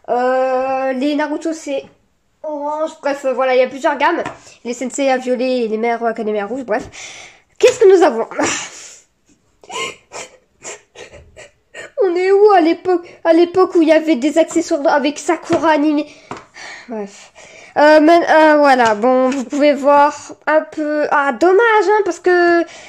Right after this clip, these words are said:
lui, il, il peut avoir énormément d'accessoires. Alors, on a un socle, donc ça, c'est cool, ils ont pu pas nous, ils ont pu, euh, nous pas ne, nous pas le mettre.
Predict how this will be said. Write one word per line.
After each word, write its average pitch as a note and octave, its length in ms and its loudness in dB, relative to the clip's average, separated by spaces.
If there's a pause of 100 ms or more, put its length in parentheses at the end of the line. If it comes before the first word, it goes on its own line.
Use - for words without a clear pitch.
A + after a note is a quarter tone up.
(160)
lui, D#4 220 0
il, E4+ 640 4 (220)
il F4 160 4
peut F4+ 100 0
avoir E4+ 340 2
énormément F#4 480 4
d'accessoires. E4+ 560 0
Alors, C#4 240 4
on F4+ 360 2
a E4 360 0
un G4 40 0
socle, E4 480 0
donc A3+ 180 -4
ça, C4 100 -6
c'est C4 140 -6
cool, A#3+ 180 -8
ils G3+ 160 -8
ont F3+ 120 -8
pu - 120 -20 (140)
pas A3 100 -4
nous, G3 220 -8 (640)
ils G#3 180 -4
ont A3 220 2
pu, A3+ 260 -4
euh, F#3+ 420 -2 (200)
nous A#3+ 140 -4
pas B3+ 220 -2
ne, B3 240 0 (280)
nous A#3 120 -6
pas C4+ 240 0
le A#3+ 180 0
mettre. A3+ 320 -2